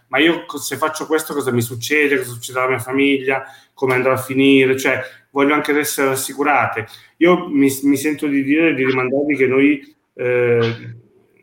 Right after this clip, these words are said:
a Milano abbiamo una realtà molto, molto strutturata, le forze dell'ordine di Milano sono molto preparate, e questo senza nulla togliere ad altre città, però io da opera-, da operatore di polizia giudiziaria della Polizia di Stato ho visto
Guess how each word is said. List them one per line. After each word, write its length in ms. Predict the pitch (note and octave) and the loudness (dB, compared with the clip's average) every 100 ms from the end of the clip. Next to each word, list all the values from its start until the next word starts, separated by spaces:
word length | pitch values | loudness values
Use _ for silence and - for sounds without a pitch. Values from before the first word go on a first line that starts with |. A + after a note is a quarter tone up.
| _ _ - - - | _ _ -20 -20 -8
a 120 | B2 | -4
Milano 540 | B2+ C3 C#3 D3 D3 | 0 2 2 2 0
abbiamo 300 | C#3 A#2+ B2+ | -4 -6 -4
una 120 | B2+ | -2
realtà 340 | A#2+ A#2 A#2 C3+ | -2 -2 -2 -2
molto, 800 | C3 C3 - C3+ C3 B2+ B2+ - - | 0 -2 0 4 4 2 -2 -18 -8
molto 280 | C3+ C#3 D3 | -4 -2 -4
strutturata, 680 | - C3+ B2 C#3 C3 A#2+ A#2+ | -4 -6 -4 0 2 2 0
le 100 | A#2+ | -4
forze 320 | A#2 B2 C3 | -4 -4 -4
dell'ordine 360 | B2 C3+ C#3 C3+ | 0 2 2 0
di 100 | C3 | 0
Milano 400 | B2+ C3 C#3 C#3+ | -2 0 0 -2
sono 560 | C3+ B2 A#2+ B2+ B2 _ _ | -4 -4 -4 -4 -8 _ _
molto 300 | - B2+ C3 | -8 -8 -6
preparate, 960 | A#2 A#2+ A#2 A#2+ B2 A#2 G#2+ A#2 A2 A2 | -6 -4 0 2 2 2 0 -2 -2 -4
e 200 | - A#2+ | -8 -8
questo 420 | A2+ C3+ C3+ A#2+ | -2 -2 -2 -6
senza 300 | - C3 A#2 | -8 -10 -6
nulla 260 | C3 C3+ C3+ | 0 2 2
togliere 320 | C3+ C3+ C3+ | 2 2 2
ad 80 | B2 | 2
altre 220 | B2 B2+ | -2 -6
città, 400 | A2+ A#2 - A#2 | -14 -10 -2 -2
però 340 | A#2+ C3+ C#3 - - _ _ _ | 0 2 0 0 -10 _ _ _
io 160 | C3+ C3+ | 2 4
da 80 | |
opera-, 320 | B2 B2 B2+ - | 2 0 -2 -2
da 80 | B2+ | -4
operatore 400 | B2 B2 C3+ C3 | -4 -2 2 2
di 80 | |
polizia 320 | C3 B2+ C3 B2 | 2 -2 -4 -4
giudiziaria 460 | B2+ A#2+ - C3 | -6 -6 -2 0
della 140 | A#2+ A#2 | 0 0
Polizia 300 | B2 A#2 C3+ | -4 0 -2
di 60 | |
Stato 600 | C3+ C3+ A#2+ A#2+ C3+ C3+ - _ _ | 0 -2 -2 0 -2 -4 -12 _ _
ho 140 | A#2+ | -4
visto 720 | A#2 C3+ - - C3+ C3+ C3+ | 0 0 -2 2 4 4 -4